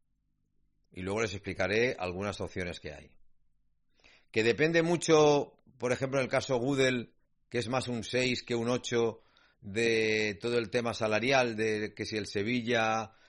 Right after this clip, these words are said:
eh, decide pagar la mitad, pues sí. Pero si no, pues no vendrá.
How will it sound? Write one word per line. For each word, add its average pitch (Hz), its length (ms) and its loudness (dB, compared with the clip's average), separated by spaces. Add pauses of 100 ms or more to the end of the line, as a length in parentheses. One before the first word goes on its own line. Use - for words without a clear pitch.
(200)
eh, 82 340 -10
decide 110 400 -2
pagar 110 240 2
la 107 100 0
mitad, 107 440 0
pues - 160 -12
sí. - 260 -12 (920)
Pero 113 260 0
si 113 180 -2
no, 175 360 4
pues 190 160 -2
no 131 100 0
vendrá. 104 400 -4